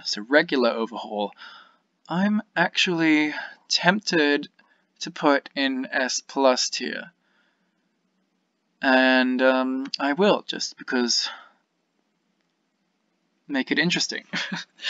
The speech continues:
No, but I do believe that he is extremely high. Maybe he's just high S tier, but I do think he's really strong and probably deserves a place in S plus tier.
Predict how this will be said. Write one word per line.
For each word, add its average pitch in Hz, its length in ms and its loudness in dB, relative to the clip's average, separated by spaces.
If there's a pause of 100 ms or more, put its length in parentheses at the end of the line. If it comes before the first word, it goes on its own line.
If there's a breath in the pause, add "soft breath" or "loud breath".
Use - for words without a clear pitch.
(160 loud breath)
No, 156 140 8
but 135 120 6
I 139 100 10
do 202 160 2
believe 160 340 8
that 143 120 4
he 127 320 6 (580 loud breath)
is 151 200 8
extremely 139 420 2
high. 104 280 -2
Maybe 180 440 4
he's 160 220 6
just 156 200 2
high 143 240 6
S 139 240 4
tier, 131 200 2
but 127 100 4
I 127 80 8
do 147 140 6
think 135 200 -2
he's 117 220 2
really 147 320 8
strong 127 320 4
and 107 180 -10
probably 139 240 4
deserves 123 300 2
a 117 40 -6
place 113 240 2
in 107 100 -2
S 104 160 -2
plus 151 240 6
tier. 131 260 4